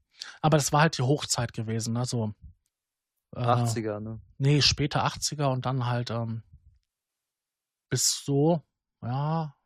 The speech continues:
Speaker 1: Mitte der neunziger. Da wurden richtig viele Geräte verkauft. Ja, aber heut-, das hält sich heute auch noch, ne? Also, ähm,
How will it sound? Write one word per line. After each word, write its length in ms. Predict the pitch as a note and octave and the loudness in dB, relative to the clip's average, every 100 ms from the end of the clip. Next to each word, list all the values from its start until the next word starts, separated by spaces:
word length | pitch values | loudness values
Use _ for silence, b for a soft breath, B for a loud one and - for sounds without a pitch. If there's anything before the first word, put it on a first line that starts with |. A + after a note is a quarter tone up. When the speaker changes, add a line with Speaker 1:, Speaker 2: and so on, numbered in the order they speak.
| - | -8
Speaker 1:
Mitte 220 | C#3 D3 | -4 -2
der 140 | B2+ A#2 | 0 0
neunziger. 680 | B2 D#3 - F3 F3 F3+ - _ _ _ _ _ _ _ _ _ _ _ _ _ _ _ _ _ _ _ _ _ _ _ _ _ _ _ _ _ _ _ - | 0 -2 -4 -4 -4 -4 -8 _ _ _ _ _ _ _ _ _ _ _ _ _ _ _ _ _ _ _ _ _ _ _ _ _ _ _ _ _ _ _ -6
Da 220 | A#2+ A#2 | -4 -4
wurden 160 | C3 A#2 | -4 -4
richtig 300 | C#3 A#2 - | -4 -6 -4
viele 220 | C#3 C#3+ | -2 0
Geräte 320 | D3 D3+ D#3 | 0 -2 -4
verkauft. 580 | - - D3+ D#3+ - - _ _ _ _ _ _ _ _ _ _ _ _ _ _ _ - | -8 -4 -2 -2 -6 -16 _ _ _ _ _ _ _ _ _ _ _ _ _ _ _ -8
Ja, 60 | A2+ | -2
aber 220 | A#2 - | -2 -2
heut-, 140 | C3 - | -4 -4
das 160 | A#2 - | -2 -2
hält 140 | - C3 | 0 0
sich 160 | C#3 | 0
heute 260 | A#2 A#2+ A#2+ | -2 0 2
auch 140 | A2 | 2
noch, 160 | C3+ F#2+ | -2 -4
ne? 200 | G#2+ B2+ - _ _ _ _ _ _ | -6 -6 -10 _ _ _ _ _ _
Also, 400 | A#2+ B2 B2 - | -2 0 -2 -2
ähm, 480 | B2 A#2+ A#2 A2+ | -6 -2 -2 -4